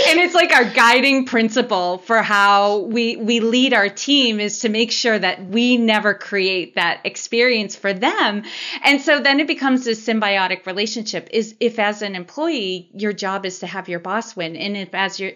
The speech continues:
as a boss, your job is to make sure your team has the best experience. Like,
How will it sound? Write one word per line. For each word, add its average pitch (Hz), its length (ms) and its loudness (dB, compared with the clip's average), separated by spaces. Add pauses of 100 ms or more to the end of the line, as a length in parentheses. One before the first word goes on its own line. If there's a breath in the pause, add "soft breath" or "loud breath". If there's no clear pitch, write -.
(100)
as 196 200 -4
a 185 120 -4
boss, 202 540 -4 (260 loud breath)
your 226 240 2
job 202 340 0
is 185 160 -8
to 208 80 -12
make 185 200 -8
sure 175 420 -6
your 190 260 -6
team 202 400 -6
has 175 300 -8
the 180 80 -8
best 170 280 -6
experience. 196 800 -6
Like, 175 260 -4